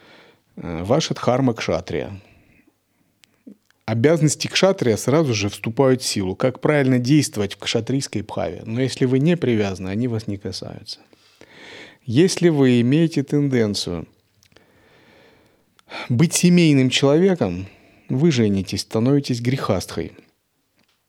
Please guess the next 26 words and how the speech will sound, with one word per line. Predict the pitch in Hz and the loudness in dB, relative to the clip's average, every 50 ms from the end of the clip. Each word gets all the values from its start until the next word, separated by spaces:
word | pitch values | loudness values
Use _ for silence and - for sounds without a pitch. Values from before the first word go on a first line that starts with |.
| _ _ _ _ _ _ - - - | _ _ _ _ _ _ -20 -20 -18
Сразу | - - - 143 180 180 151 143 | -8 -2 2 4 4 4 4 2
же | 123 127 117 | 2 2 0
вступает | - - - 120 - 165 156 156 147 131 - | -2 -4 -6 -2 0 0 2 2 2 0 0
семейный | - 135 135 139 139 131 131 127 | 0 2 4 4 4 4 4 2
кодекс | - - 117 101 92 98 95 - - | 2 0 -2 -4 -4 -4 -8 -10 -10
в | |
силу. | - - 90 90 87 | -10 -10 -10 -10 -8
Как | - - 156 170 143 135 | -2 0 0 0 2 0
быть | 120 139 151 120 - | 2 2 2 0 0
правильным | - 131 131 123 113 107 101 98 101 101 | 0 0 2 2 2 0 0 -2 -2 -2
грехастхой, | 104 120 123 - - 196 202 196 - - 170 156 147 | 0 0 0 0 0 0 0 0 -2 -2 -2 -2 -2
чтобы | - - - 143 139 131 127 113 | -2 -4 -6 -6 -4 -4 -4 -2
накапливать | 107 113 117 117 - 107 92 - - 90 87 87 85 87 - | -2 -2 -4 -2 -2 -2 -2 -2 -4 -6 -4 -4 -4 -6 -6
заслуги, | 101 104 110 110 - - 165 180 156 135 113 | -6 -6 -6 -6 -6 -4 -4 -2 -2 -2 -2
не | 101 101 95 | -2 -2 -4
накапливать | 92 98 101 - 107 101 98 - 92 95 95 104 | -4 -6 -4 -2 -2 -2 -2 -2 -4 -4 -4 -4
грехи, | 104 110 117 - - 185 180 | -4 -6 -4 -2 0 0 2
как | - 127 131 131 - | 2 2 0 0 -2
практиковать. | 120 117 113 - - - - 104 92 85 80 - - | -6 -6 -6 -6 -8 -4 -2 0 2 0 0 0 2
Но | 120 | 2
если | 139 165 180 160 - - - 143 | 4 4 4 4 2 2 2 2
вы | 143 143 143 135 123 117 | 4 4 4 4 4 2
не | - 113 117 117 120 127 131 127 | -2 -4 -2 0 2 2 2 2
привязаны | 123 135 147 160 170 170 151 131 107 110 107 95 | 0 2 4 4 6 6 4 4 2 2 0 2
к | |
грехастхашему, | 113 120 117 - - 113 104 - - - 117 107 90 - - - 98 90 87 - | 2 2 2 2 2 0 0 0 -2 -2 0 0 0 -2 -4 -6 -6 -6 -8 -10